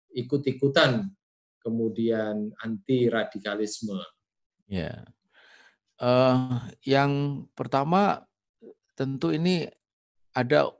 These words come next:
Speaker 2: ada juga unsur, eh, salah paham. Seolah-olah jika benar Islam itu, eh, berkuasa, akan terjadi kekacauan, ya. Seperti yang pernah kita dengar, ada tokoh Islam itu yang mengatakan bahwa kalau Islam berkuasa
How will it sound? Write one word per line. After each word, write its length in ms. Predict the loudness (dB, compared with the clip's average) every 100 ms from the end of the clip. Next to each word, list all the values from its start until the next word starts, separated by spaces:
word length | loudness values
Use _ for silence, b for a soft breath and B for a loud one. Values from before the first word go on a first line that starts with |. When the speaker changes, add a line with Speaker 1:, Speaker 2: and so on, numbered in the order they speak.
| _
Speaker 2:
ada 360 | -2 -2 2 2
juga 320 | 0 2 2
unsur, 560 | 2 2 4 4 2 -4 b b b b _
eh, 240 | -4 0 2
salah 320 | 4 4 4
paham. 560 | 2 -2 -2 -4 -6 -14 -20 _ _ _ _ b b b
Seolah-olah 840 | -20 -12 -6 -4 -2 2 4 2 0 b b b _
jika 420 | -10 -10 _ -4
benar 460 | -2 0 2 0 -4 -12
Islam 480 | -12 -6 -4 -2 -4
itu, 540 | -6 -4 -2 -4 -6 -12 -20 -20 _ _ _ -8
eh, 420 | -2 -2 -2 -4 -10 -20 _ _ _ _
berkuasa, 880 | -10 -8 -6 -4 -4 -2 0 0 -2 b b b b _ _
akan 320 | -10 -6 -6
terjadi 560 | -6 -8 -8 -4 -4 -4
kekacauan, 880 | -10 -8 -8 -4 0 0 0 -4 -10
ya. 160 | -12
Seperti 480 | -14 -14 -14 -8 -2
yang 140 | -2 -4
pernah 240 | -8 -8
kita 240 | -6 -8
dengar, 320 | -6 -2 0 0
ada 220 | -2 -6
tokoh 400 | -10 -10 -6 -6
Islam 320 | -4 -4 -4
itu 160 | -4 -6
yang 80 | -6
mengatakan 480 | -8 -10 -10 -6 -6
bahwa 380 | -6 -6 -6
kalau 160 | -8 -10
Islam 240 | -10 -12
berkuasa 480 | -14 -10 -10 -10 -14